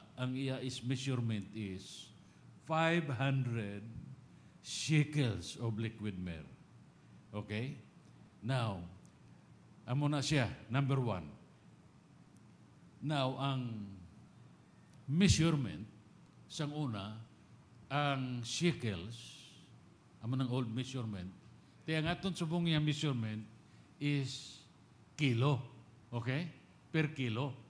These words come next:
Bakal ka isda, per kilo. Kilo bala? So, kung i-convert mo ang five hundred shekels sa kilo, equals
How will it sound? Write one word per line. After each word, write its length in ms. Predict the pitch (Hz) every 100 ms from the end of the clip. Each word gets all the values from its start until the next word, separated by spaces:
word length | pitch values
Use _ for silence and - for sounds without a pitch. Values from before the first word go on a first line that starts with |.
| - - - -
Bakal 320 | 104 117 131 120
ka 80 |
isda, 480 | 160 160 139 143 131
per 160 | 131 117
kilo. 480 | 123 107 123 139 139
Kilo 240 | 139 143 143
bala? 240 | 147 151 - - - - - - -
So, 400 | - 160 151 - -
kung 320 | 160 156 151 -
i-convert 560 | 127 160 147 160 214 214
mo 320 | 180 180 156
ang 160 | 147 143
five 240 | 185 202 170
hundred 480 | 170 147 120 92 104 110 - - - - - - - -
shekels 1040 | - 151 131 131 90 76 87 - - - - - - - -
sa 240 | 156 139 -
kilo, 480 | 151 123 104 82 107 - - - - - - - - - - - - - - 151
equals 640 | 147 151 127 117 120 -